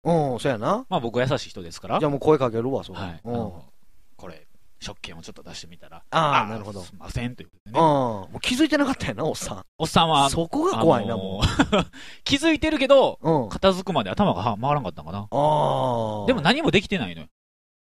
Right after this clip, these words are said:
Speaker 1: <laughs> そうやな。
Speaker 2: 結局は。
Speaker 1: うん。
Speaker 2: おろおろしてるだけで。
Speaker 1: うん。
Speaker 2: でも結局ね、その時水は出てこなくてね。
Speaker 1: 水が出てこない。
Speaker 2: まあまあ、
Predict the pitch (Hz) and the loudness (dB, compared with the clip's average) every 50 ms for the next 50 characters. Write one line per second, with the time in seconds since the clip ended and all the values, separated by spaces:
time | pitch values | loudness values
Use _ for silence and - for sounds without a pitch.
0 | _ _ _ _ _ _ - 180 170 175 - - - 175 147 - 185 175 127 - | _ _ _ _ _ _ -10 -8 -4 -2 0 0 0 2 4 4 6 6 6 4
1 | 190 175 247 214 131 - - - - 175 165 156 139 113 101 92 - _ _ _ | 2 2 2 0 0 0 -2 -2 0 2 2 2 0 -2 -6 -10 -16 _ _ _
2 | _ _ _ _ - - 135 151 151 143 117 98 95 95 - 92 87 - - 175 | _ _ _ _ -20 -10 -4 -2 0 0 0 0 -2 -6 -8 -8 -8 -8 -8 -4
3 | 156 151 151 139 123 107 95 87 - _ _ _ _ - - - - - - - | -2 0 2 2 0 -2 -4 -10 -14 _ _ _ _ -20 -20 -20 -20 -20 -20 -20
4 | - - - 269 269 214 208 196 180 160 151 143 127 123 - 220 208 196 175 120 | -18 -6 0 2 2 4 4 2 2 2 -2 -4 -6 -6 -4 -4 -2 -2 -4 -6
5 | 107 110 165 196 190 208 196 175 180 165 180 - 147 143 139 - - - 73 76 | -4 -4 -4 -2 0 2 2 2 2 2 0 -2 -2 -4 -8 -8 -10 -16 -18 -18
6 | 76 85 - _ _ _ _ _ - 135 151 160 160 151 147 139 262 247 - 208 | -18 -20 -20 _ _ _ _ _ -6 -4 -4 -2 0 2 4 4 4 6 4 4
7 | 143 104 92 85 | 2 0 -2 -10